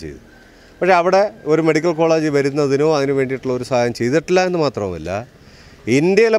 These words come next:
പ്രധാനപ്പെട്ട സ്ഥലങ്ങളിൽ തൊഴിലാളികളുടെ സ്ഥാപനം അല്ലെങ്കിൽ ഇ എസ് ഐക്ക് വേണ്ടി മെഡിക്കൽ കോളേജ് ആരംഭിച്ചപ്പോൾ, പല സംസ്ഥാനങ്ങൾ, ആന്ധ്ര ഉൾപ്പെടെ സംസ്ഥാനങ്ങൾ ആശ്രമിച്ച്, ആ, ആരംഭിച്ചപ്പോഴാണ് കൊല്ലത്ത് പാരിപ്പള്ളി ഒരു മെഡിക്കൽ കോളേജ് ആരംഭിച്ചത്.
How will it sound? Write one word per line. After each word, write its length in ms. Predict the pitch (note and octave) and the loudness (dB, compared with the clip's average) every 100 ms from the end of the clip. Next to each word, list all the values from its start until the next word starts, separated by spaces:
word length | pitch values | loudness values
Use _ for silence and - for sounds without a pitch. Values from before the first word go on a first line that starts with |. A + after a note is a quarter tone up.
| F#3+ | 2
പ്രധാനപ്പെട്ട 840 | E3 E3+ F3+ F#3+ - F3 - F3+ E3 | 2 2 0 -2 -2 -4 -2 -2 0
സ്ഥലങ്ങളിൽ 520 | D3+ D3+ D#3 D3+ C#3 - - B2 | 0 0 0 0 0 -4 -10 -4
തൊഴിലാളികളുടെ 640 | B2 C#3+ D#3+ D#3+ D3 C#3+ - G#2 | 0 2 2 0 0 -2 -4 -8
സ്ഥാപനം 420 | - B2+ B2+ C3+ E3 G#2 | -2 0 0 -4 -6 -6
അല്ലെങ്കിൽ 240 | B2 C3 B2+ | -4 -4 -2
ഇ 80 | B2+ D3+ | -2 0
എസ് 120 | D3 D3+ | 0 -2
ഐക്ക് 140 | C#3 | -2
വേണ്ടി 140 | C3+ B2+ A2 | -4 -4 -6
മെഡിക്കൽ 240 | A#2 C#3+ C3 | -4 -4 -2
കോളേജ് 240 | B2+ A#2+ G#2 | -2 -2 -4
ആരംഭിച്ചപ്പോൾ, 560 | G#2+ G#2+ - F2 G2+ D#3+ _ - B2 B2 | -6 -10 -12 -8 -6 -6 _ -12 -4 2
പല 100 | D3+ F#3+ | 2 2
സംസ്ഥാനങ്ങൾ, 480 | F#3+ - F#3 F3+ D3 C3 | 2 4 4 4 2 2
ആന്ധ്ര 260 | D#3 E3+ | 0 0
ഉൾപ്പെടെ 220 | D#3 D3+ C3+ | 0 -2 -4
സംസ്ഥാനങ്ങൾ 440 | C3 - C3 C3 A#2+ | -4 0 0 2 0
ആശ്രമിച്ച്, 360 | A2 A#2+ G#2+ A2 A#2+ | 0 -4 -6 -4 -2
ആ, 20 | B2 A2+ A#2 | 0 0 0
ആരംഭിച്ചപ്പോഴാണ് 720 | A2+ B2+ B2 A2+ A2 G2+ G2 B2 | -2 -2 -6 -6 -4 -4 -4 -4
കൊല്ലത്ത് 340 | B2+ C#3 C#3+ B2 | -2 -2 -4 -2
പാരിപ്പള്ളി 400 | A#2+ C#3 C#3 C#3 | 0 0 -2 -4
ഒരു 80 | B2 A#2 | -4 -4
മെഡിക്കൽ 200 | A2 A2 | -4 -6
കോളേജ് 180 | G2+ F2 | -6 -8
ആരംഭിച്ചത്. 360 | E2 C#2+ - | -12 -18 -20